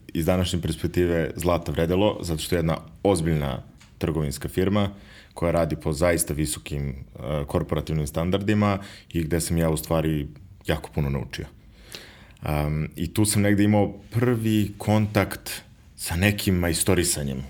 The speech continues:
u tom smislu, da kažemo, iako je to iz trgovinske perspektive. Am, i nakon jedno tri godine rada tamo sam dobio priliku da radim kao menadžer za razvoj tržišta Istočne Evrope, Bliskog Istoka i Afrike za firmu Bosch,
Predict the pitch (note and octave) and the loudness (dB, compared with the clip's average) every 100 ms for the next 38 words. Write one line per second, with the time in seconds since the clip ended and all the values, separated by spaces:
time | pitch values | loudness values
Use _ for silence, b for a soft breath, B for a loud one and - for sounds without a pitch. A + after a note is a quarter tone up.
0 | - - D#2+ F2+ E2+ D#2 D2+ - - D#2 | -12 -8 -2 0 0 0 -4 -6 -6 -4
1 | - B1 C2+ - F2 F2+ A#2+ A#2+ G#2+ G#2 | -6 -6 -6 -2 0 2 0 2 4 4
2 | - G2+ G#2 G2 G2+ F#2 F2 E2 - D#2 | 4 2 2 2 2 2 0 -4 -6 -8
3 | - - D2+ D2+ A2 B B B B B | -8 -6 -2 -2 -4 B B B B B
4 | B B - - E2 D#2+ D#2+ D2+ - - | B B -14 -4 0 0 -2 -4 -12 -8
5 | - F2+ G2 G#2+ G2+ G#2 G#2 G#2 G2 G2 | -2 0 0 2 2 0 0 0 2 2
6 | F#2 E2 D#2 - F#2 F2 D#2+ F#2+ G2+ - | 2 0 -2 -2 -2 0 0 0 0 0
7 | F#2 F#2 - F#2+ F2+ F2 F2 F2+ E2+ F2 | 0 0 0 -2 0 -2 2 2 2 0
8 | E2+ B B B - - F2+ F2 F#2 F#2 | -2 B B B -6 0 2 2 2 0
9 | E2 E2 F2 F2 E2+ E2 F2 F2 D#2+ F2 | 0 0 2 2 0 -2 0 0 -2 0
10 | E2 D#2+ - F2 - D#2 D#2 F#2+ G2+ F2+ | 0 0 -2 -4 -2 0 2 0 0 -2
11 | D#2+ F2+ - E2+ E2 - - D#2+ D#2 - | 0 -2 -2 -2 0 -4 -2 0 0 0
12 | G#2+ - F2+ D#2 F#2+ E2 D2 G2 - - | -4 0 -2 0 0 2 2 0 0 -4